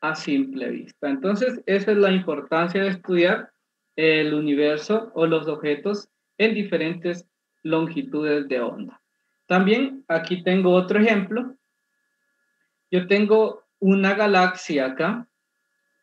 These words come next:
Esta es la misma galaxia, solo que estudiada o fotografiada en diferentes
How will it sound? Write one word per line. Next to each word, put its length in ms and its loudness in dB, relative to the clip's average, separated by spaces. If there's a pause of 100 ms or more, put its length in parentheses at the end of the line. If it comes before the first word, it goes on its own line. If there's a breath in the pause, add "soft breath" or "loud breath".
(420)
Esta 380 2
es 80 2
la 220 0
misma 480 -2
galaxia, 640 0 (300)
solo 420 2
que 320 -2 (320)
estudiada 1000 -2 (220)
o 260 2
fotografiada 1160 -2 (640)
en 180 4
diferentes 760 0